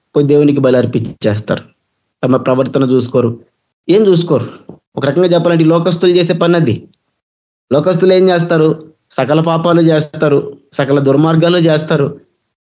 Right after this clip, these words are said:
అన్ని పనికి మాలిన పనులు చేసి పోయి ఏం చేస్తారు? వాళ్ళ దే-, వాళ్ళ, వాళ్ళ దేవుళ్ళకి అర్పించుకుంటారు, కానుకలు అర్పించుకుంటారు,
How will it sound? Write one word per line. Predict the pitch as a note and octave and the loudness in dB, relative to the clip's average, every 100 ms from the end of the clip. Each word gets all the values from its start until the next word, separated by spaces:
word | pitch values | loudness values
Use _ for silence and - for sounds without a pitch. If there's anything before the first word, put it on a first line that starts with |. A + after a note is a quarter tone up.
| - | -2
అన్ని | B2+ D3+ F3+ G3 E3+ | 2 4 4 2 2
పనికి | F3 E3+ | 0 0
మాలిన | F#3 E3+ | 0 0
పనులు | E3 D#3 D3+ | 0 2 2
చేసి | C#3 C#3 C#3 | 2 0 0
పోయి | - C3 A#2+ A#2+ A2+ | -2 0 0 0 0
ఏం | B2+ C#3 | 2 2
చేస్తారు? | C3 C3 - B2 | 0 -4 -2 0
వాళ్ళ | A#2+ A#2 | 2 2
దే-, | A#2+ | 2
వాళ్ళ, | A#2 | 2
వాళ్ళ | A2+ A2+ | 2 0
దేవుళ్ళకి | A2 A#2 A#2+ A#2+ A#2+ D#3+ - _ _ _ _ _ - | 0 0 2 0 0 -2 -4 _ _ _ _ _ -4
అర్పించుకుంటారు, | B2+ - D3+ C#3+ C3 A2+ G#2+ - _ | -2 0 0 0 -2 -2 -4 -10 _
కానుకలు | A#2+ A2+ A2+ A#2 | -4 -2 0 0
అర్పించుకుంటారు, | A#2 A#2+ A#2 A#2+ A2+ A2+ A2+ | 0 -2 -2 -2 0 0 0